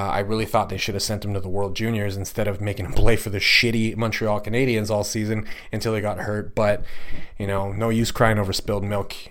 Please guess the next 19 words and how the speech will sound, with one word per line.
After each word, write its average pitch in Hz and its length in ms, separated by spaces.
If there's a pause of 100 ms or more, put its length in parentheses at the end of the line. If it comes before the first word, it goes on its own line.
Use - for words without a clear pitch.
Um, 101 560
I, 113 160
again, 120 420
I, 110 120 (100)
I 113 100
w-, 117 220
it 127 100
wouldn't 143 220
shock - 360
me 90 220 (320)
if 110 180
he 113 140
ended 107 160
up 104 100
starting 104 280
the 101 40
season 101 280
in 101 40
Laval. 104 440